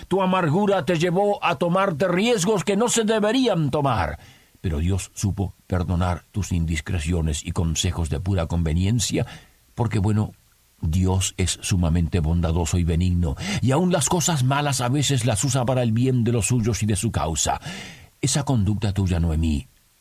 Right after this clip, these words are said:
¿habrá sido influencia de esos años en tierras paganas de Moab?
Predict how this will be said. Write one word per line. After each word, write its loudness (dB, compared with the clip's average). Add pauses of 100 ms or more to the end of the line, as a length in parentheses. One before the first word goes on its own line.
(280)
¿habrá 0
sido -2
influencia 2
de -2
esos 0
años 0
en 0
tierras -2
paganas -2
de -2
Moab? 0